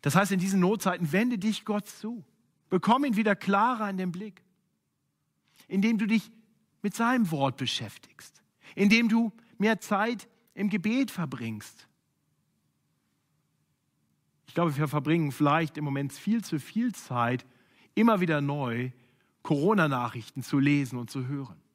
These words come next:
Ich weiß, es geht mir so. Und ich bin neu überführt worden, auch durch diesen Psalm, dass ich mehr Zeit verbringen sollte im Hören auf Gott, im Schauen auf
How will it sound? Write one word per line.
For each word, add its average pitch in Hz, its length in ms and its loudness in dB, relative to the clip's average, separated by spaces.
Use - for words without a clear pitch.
Ich 156 120 -6
weiß, 185 200 2
es 160 120 -4
geht 170 160 -2
mir 196 200 -6
so. - 120 -20
Und 127 80 -8
ich - 80 -10
bin 139 160 2
neu 151 300 4
überführt 147 680 -2
worden, 110 300 -8
auch 135 100 -12
durch 143 160 -4
diesen 143 280 -6
Psalm, 151 420 -6
dass - 160 -14
ich 110 160 -6
mehr 160 280 4
Zeit 120 320 -10
verbringen 123 400 -6
sollte 117 400 -4
im 151 140 4
Hören 139 300 4
auf 120 200 -10
Gott, 170 340 -10
im 185 140 4
Schauen 208 480 2
auf 160 220 0